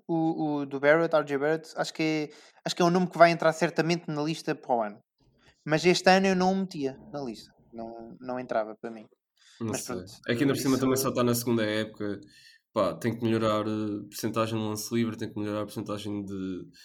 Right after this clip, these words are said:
Speaker 2: de três pontos, mas de resto, pá, hum,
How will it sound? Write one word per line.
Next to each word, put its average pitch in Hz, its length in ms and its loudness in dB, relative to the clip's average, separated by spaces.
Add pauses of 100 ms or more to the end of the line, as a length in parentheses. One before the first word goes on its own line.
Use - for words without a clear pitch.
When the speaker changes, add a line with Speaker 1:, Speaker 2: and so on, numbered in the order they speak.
(540)
Speaker 2:
de 101 380 -2
três 101 220 -4
pontos, 120 360 -2
mas 117 200 -2
de - 120 -10
resto, 120 380 -2
pá, 92 300 -6 (800)
hum, 180 200 -4